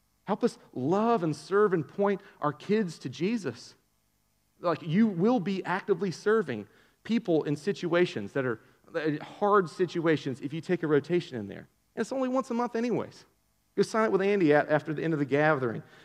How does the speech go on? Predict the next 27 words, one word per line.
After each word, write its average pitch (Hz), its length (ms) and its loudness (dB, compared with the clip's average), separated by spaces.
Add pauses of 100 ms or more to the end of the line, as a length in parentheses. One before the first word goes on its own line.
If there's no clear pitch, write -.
Go 175 120 6
fill 202 180 2
out 208 60 6
a 185 40 2
Connect 180 320 0
card 131 280 2
and 117 180 -6
take 170 160 -2
it 160 80 -4
to 160 80 -2
the 131 80 -6
Connect 143 320 -4
table. - 320 -10 (600)
Or 180 140 6
just, - 280 0 (320)
uh, 135 60 -2
talk 180 240 0
to 190 100 2
a 151 60 2
team 180 340 -2
lead, 127 160 2
a 123 40 0
person 170 280 -4
in 165 80 -2
a - 20 -2
green 151 340 -2
shirt 127 420 -4